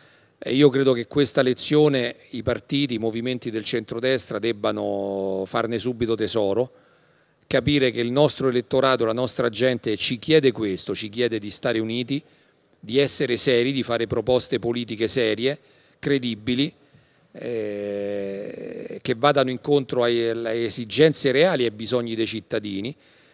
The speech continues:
e che da qui ai prossimi sei, otto mesi, quando inizierà la campagna elettorale e si voterà, io spero il prima possibile,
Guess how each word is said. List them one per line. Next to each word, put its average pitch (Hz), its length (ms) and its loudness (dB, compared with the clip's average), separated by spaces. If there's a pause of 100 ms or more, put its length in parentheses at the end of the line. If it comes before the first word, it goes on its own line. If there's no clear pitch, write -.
(320)
e 117 160 -2
che 143 180 2
da 135 140 4
qui 160 380 4 (380)
ai 120 160 -2
prossimi 127 500 0
sei, 143 320 4
otto 139 280 4
mesi, 123 320 0
quando 110 420 0
inizierà 120 480 -2
la 123 120 0
campagna 120 420 -2
elettorale 120 440 2
e 101 40 -2
si - 180 -4
voterà, 113 460 0 (260)
io 123 160 -4
spero 113 280 2
il 107 60 -2
prima 127 240 -2
possibile, 104 680 -6